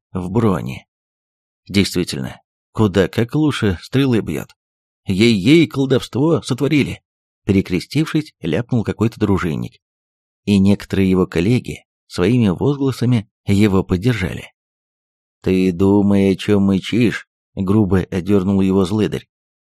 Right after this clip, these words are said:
"В монастырь попадёшь, там будешь о колдовстве толдычить, да ладаном дымить". "Не богохульствуйте", смирил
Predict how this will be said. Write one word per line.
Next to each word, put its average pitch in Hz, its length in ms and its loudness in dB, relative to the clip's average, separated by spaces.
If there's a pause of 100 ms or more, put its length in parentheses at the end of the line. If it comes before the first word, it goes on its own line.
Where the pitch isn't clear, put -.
(100)
"В 82 180 -6
монастырь 98 500 2
попадёшь, 98 680 -2 (140)
там 127 180 -2
будешь 120 380 -2
о 101 100 -4
колдовстве 101 540 0
толдычить, 90 640 -2
да 101 160 0
ладаном 80 600 0
дымить". 78 400 -4 (720)
"Не 98 460 4
богохульствуйте", 110 1400 0 (560)
смирил 92 720 0